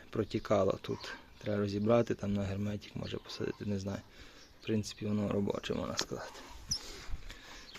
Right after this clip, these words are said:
Туманка така собі, ну це на задній хід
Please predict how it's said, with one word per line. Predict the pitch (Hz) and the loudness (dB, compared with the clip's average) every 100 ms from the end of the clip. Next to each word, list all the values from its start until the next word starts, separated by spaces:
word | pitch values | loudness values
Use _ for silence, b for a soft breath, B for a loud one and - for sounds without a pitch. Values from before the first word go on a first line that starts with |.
| B - | B 0
Туманка | 127 123 117 117 - | 6 8 10 8 4
така | 117 - 143 143 | 0 2 6 8
собі, | - 147 151 | 6 6 8
ну | 156 139 | 8 8
це | 139 | 10
на | 120 | 12
задній | 120 117 117 | 12 12 10
хід | - 123 107 | 8 6 6